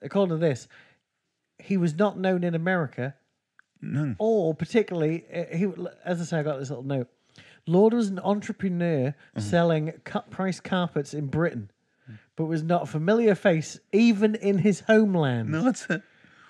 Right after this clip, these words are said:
Speaker 1: Then why the fuck?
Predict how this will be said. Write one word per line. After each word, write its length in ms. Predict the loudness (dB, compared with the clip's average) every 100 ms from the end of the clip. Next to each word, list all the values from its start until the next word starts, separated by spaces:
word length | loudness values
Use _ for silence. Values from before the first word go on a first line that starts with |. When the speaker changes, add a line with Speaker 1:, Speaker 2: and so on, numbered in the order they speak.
| -20 _ _ _ _ _ _ _ _ _ _ _ _ _ _ _ _ _
Speaker 1:
Then 200 | -6 -6 -12 _ _ _ _ _ _ _ _
why 440 | -6 -2 0 2 2
the 180 | 2 2
fuck? 540 | 2 2 2 0 -10